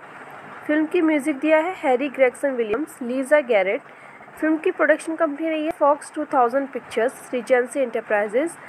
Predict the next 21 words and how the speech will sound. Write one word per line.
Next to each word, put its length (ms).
स्कॉट 400
फ्री 240
प्रोडक्शंस। 760
फिल्म 160
को 100
डिस्ट्रीब्यूट 420
किया 180
है 100
ट्वेंटी 360
सेंचुरी 400
फॉक्स 460
ने। 80
इस 140
फिल्म 160
की 120
रिलीज 380
डेट 160
रही 100
है 200
twenty-third 640
of 120